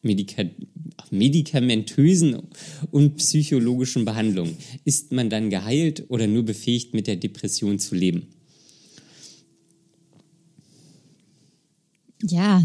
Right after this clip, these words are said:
Speaker 2: eine sehr, sehr, sehr, sehr interessante Frage. Ähm, erstmal Teil eins. Ob man jemals geheilt ist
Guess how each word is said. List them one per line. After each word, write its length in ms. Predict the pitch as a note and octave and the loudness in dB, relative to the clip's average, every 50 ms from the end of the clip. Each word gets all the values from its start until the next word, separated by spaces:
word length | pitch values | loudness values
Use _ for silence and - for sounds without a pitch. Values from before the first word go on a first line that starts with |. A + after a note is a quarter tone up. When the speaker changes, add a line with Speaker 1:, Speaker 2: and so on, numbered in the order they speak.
| D#3+ | 4
Speaker 2:
eine 280 | - E3+ F3 F3+ F3+ F3+ | 4 6 6 8 8 6
sehr, 460 | E3 - F#3 G#3 A#3 A#3+ B3 A#3 A#3 A3 - | 6 6 6 8 8 8 8 6 6 4 4
sehr, 400 | - F3+ F#3+ G3 G#3 G#3+ A3 - - _ _ | 6 6 8 8 8 6 4 2 -4 _ _
sehr, 460 | - - - F3+ F3+ F#3 G3 G#3+ A3 F#3+ | -20 -20 -8 0 4 6 8 8 8 6
sehr 300 | F3 E3 G3+ G3 F#3+ F#3+ | 4 2 2 2 2 2
interessante 720 | F#3+ F#3+ F#3+ - - G3+ F#3+ - F#3+ G3+ G#3 G#3 - - | 2 0 0 0 -2 0 2 4 4 4 4 2 -2 -10
Frage. 600 | - - - F3 E3+ F3 G3 G#3+ G#3 G3 A#3+ C4+ C4+ - _ _ _ _ _ _ _ _ _ _ _ _ _ _ _ _ _ _ _ _ - _ _ - | -16 -8 -4 -2 0 0 0 -2 -2 -2 -2 -4 -4 -6 _ _ _ _ _ _ _ _ _ _ _ _ _ _ _ _ _ _ _ _ -20 _ _ -2
Ähm, 580 | F3+ F3 E3+ E3+ E3+ E3+ E3 E3 E3+ E3 D#3 D3+ _ _ _ _ _ _ _ _ _ _ _ _ _ _ _ _ _ _ _ _ _ _ _ _ _ _ _ _ _ _ _ _ _ _ _ _ _ _ _ _ _ - - _ _ _ _ _ _ _ _ - | 0 2 4 4 4 4 4 4 4 2 0 -2 _ _ _ _ _ _ _ _ _ _ _ _ _ _ _ _ _ _ _ _ _ _ _ _ _ _ _ _ _ _ _ _ _ _ _ _ _ _ _ _ _ -20 -20 _ _ _ _ _ _ _ _ 2
erstmal 520 | F3+ G3 F#3+ - - - G#3+ G#3+ G#3 G#3 | 4 4 4 2 2 4 4 6 6 4
Teil 380 | - - - F#3 F3 F3 F3 - | 2 0 0 2 4 4 2 0
eins. 640 | - D#3 D3 D3 D#3 D#3+ D#3 - - - - - - - _ _ _ _ _ _ _ _ _ _ _ _ _ _ _ _ _ _ _ _ _ _ _ - | 0 0 2 2 4 2 2 0 -4 -12 -16 -18 -18 -20 _ _ _ _ _ _ _ _ _ _ _ _ _ _ _ _ _ _ _ _ _ _ _ -2
Ob 220 | F3+ F3+ - - | -2 -2 0 2
man 220 | F#3 F#3 F#3 F#3 | 4 6 6 6
jemals 460 | F3+ F3+ F3+ F#3 F#3 F#3+ F#3+ F3 - - | 6 6 6 6 6 6 4 2 0 -6
geheilt 540 | - F#3 F#3 F3+ E3+ E3 F3+ F#3+ - - | -6 -4 -2 -2 -2 -2 -2 -4 -6 -8
ist 460 | - - D#3+ G#3+ A#3 - - - - | -10 -8 -8 -8 -8 -10 -18 -18 -20